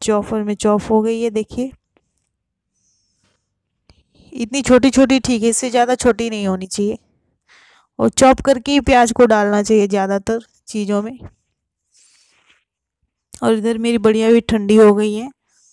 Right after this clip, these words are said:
अब इनका पानी अच्छे से निचोड़ लेंगे। निचोड़ करके सारी बड़ियों को अलग एक जगह रख लेंगे। ऐसे दबाना है ताकि बड़ियाँ टूटे ना,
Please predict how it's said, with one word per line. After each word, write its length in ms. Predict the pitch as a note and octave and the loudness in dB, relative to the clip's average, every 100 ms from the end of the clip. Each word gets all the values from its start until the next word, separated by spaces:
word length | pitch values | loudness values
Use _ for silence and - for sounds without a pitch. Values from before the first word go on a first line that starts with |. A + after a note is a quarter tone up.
| _ _ | _ _
अब 140 | A3 G#3 | -8 -6
इनका 240 | G#3 G#3 G#3 | -4 -4 0
पानी 320 | G#3+ G#3 G#3+ | 0 0 -2
अच्छे 220 | G#3 - | -2 0
से 140 | G#3+ A3 | 0 -2
निचोड़ 380 | G#3 G3 G#3 G#3 | -4 0 2 2
लेंगे। 380 | G#3 G#3 A3+ B3+ _ _ _ _ _ _ _ _ _ _ _ _ _ _ _ _ | 0 -4 -6 -6 _ _ _ _ _ _ _ _ _ _ _ _ _ _ _ _
निचोड़ 440 | G#3+ G#3 G#3 A3+ A3+ | -8 -4 4 4 4
करके 440 | - A3 A#3+ A#3 B3 _ _ _ _ _ _ _ _ _ - | 2 -4 -2 -4 -4 _ _ _ _ _ _ _ _ _ -12
सारी 320 | A3 G3+ G#3 | -8 -4 -4
बड़ियों 300 | G#3+ G#3+ G#3+ | -4 -4 -4
को 120 | A3+ | -2
अलग 240 | G#3 G#3 | 0 0
एक 160 | G#3+ G3+ | -4 -4
जगह 240 | G#3+ G#3 G3+ | -4 -4 -4
रख 200 | G#3 G#3 | -4 -6
लेंगे। 280 | G3+ G#3 A#3+ _ _ - _ _ _ _ _ _ _ _ _ _ _ _ _ _ _ _ _ _ _ _ _ _ _ _ _ _ - | -12 -12 -20 _ _ -20 _ _ _ _ _ _ _ _ _ _ _ _ _ _ _ _ _ _ _ _ _ _ _ _ _ _ -4
ऐसे 320 | A#3+ A#3 C4 | 0 2 4
दबाना 360 | B3 A#3+ A#3 | 4 4 4
है 80 | B3 | 2
ताकि 280 | A#3 A#3 A#3+ | 2 0 0
बड़ियाँ 340 | A3+ A3+ A#3 A3+ | 0 2 2 2
टूटे 380 | A3+ G3 G#3+ G#3+ | 2 2 2 -2
ना, 160 | F#3+ | -8